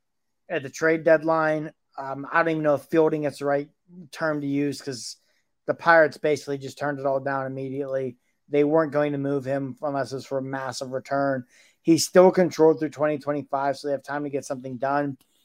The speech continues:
But if something isn't done sooner rather than later, so, like, A K A this offseason,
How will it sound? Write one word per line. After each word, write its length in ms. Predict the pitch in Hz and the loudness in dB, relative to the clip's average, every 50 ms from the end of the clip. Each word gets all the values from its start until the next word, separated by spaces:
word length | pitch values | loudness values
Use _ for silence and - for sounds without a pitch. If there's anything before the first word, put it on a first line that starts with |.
| _ _ _ _ | _ _ _ _
But 80 | 175 185 | 4 4
if 80 | 185 180 | 6 8
something 320 | 240 240 226 208 196 185 | 8 8 8 8 6 6
isn't 240 | 185 165 151 165 160 | 4 2 2 2 2
done 220 | 165 165 160 151 | 2 2 2 2
sooner 260 | - - 175 175 165 | -2 -4 -4 -2 0
rather 260 | 156 151 151 143 143 139 | 2 2 2 2 -2 -6
than 140 | 135 135 | -8 -6
later, 320 | 143 143 139 131 127 127 123 | -4 -4 -2 -4 -4 -6 -8
so, 320 | - - 139 135 135 131 | -6 -4 -2 -2 -2 -2
like, 260 | 131 131 131 135 - _ - | -4 -6 -8 -10 -10 _ -6
A 120 | 156 160 | -6 -6
K 340 | 156 - 143 147 147 143 139 | -4 -2 -2 -2 0 0 -2
A 40 | 131 | -2
this 180 | 135 135 - - | -4 -4 -2 0
offseason, 680 | 135 139 135 127 - - 139 135 127 131 135 131 | 2 2 0 0 -4 -6 -8 -6 -6 -6 -8 -8